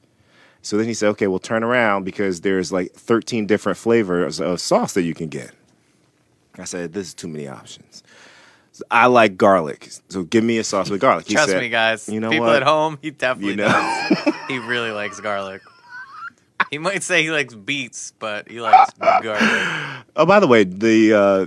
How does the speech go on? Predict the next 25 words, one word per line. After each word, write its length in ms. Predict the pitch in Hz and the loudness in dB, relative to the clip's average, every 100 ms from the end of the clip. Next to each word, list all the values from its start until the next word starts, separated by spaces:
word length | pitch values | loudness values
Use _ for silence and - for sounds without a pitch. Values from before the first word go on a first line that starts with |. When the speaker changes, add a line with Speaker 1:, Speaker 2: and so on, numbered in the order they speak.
| - | -2
Speaker 1:
pizza 400 | 143 143 123 110 | -4 -2 0 0
winner 380 | 98 101 95 87 | 2 0 2 -2
for 320 | - 85 76 | -4 -6 -4
Matawan 580 | 82 87 85 76 67 69 _ | -4 -4 -4 -6 -8 -14 _
is 380 | 85 80 78 73 | -4 -4 -6 -10
Speaker 2:
A 60 | 98 | -12
Matawan. 800 | 104 107 - 90 80 80 87 80 | -10 -14 -14 -16 -14 -16 -10 -4
Speaker 1:
Din-, 220 | 92 92 - - | -4 -6 -14 -10
Dinino's. 640 | 95 90 90 82 69 62 - | -6 -4 -4 -4 -8 -10 -2
Dinino's. 600 | 101 104 95 76 60 - _ _ - | 0 0 0 -6 -10 -14 _ _ -10
Dinino's 380 | 90 87 85 80 | -4 -2 -2 -4
Speaker 2:
Dinino's? 280 | 131 143 165 | -2 -2 -2
Speaker 1:
Pizza. 300 | 170 - - - | -4 -10 -16 2
They 120 | 147 | 4
do, 140 | 190 277 | 6 4
like, 160 | 226 | 6
a, 180 | 170 135 | 6 8
um, 480 | 120 107 98 92 90 - | 8 6 4 -2 -2 0
it's 160 | 127 | 2
like 160 | 156 147 | 2 4
a, 280 | 131 107 98 | 6 6 6
that 180 | 110 110 | 4 4
old 240 | 110 123 139 | 4 4 2
school 340 | - 127 127 | 0 2 2
shore 320 | - 120 123 | 2 4 4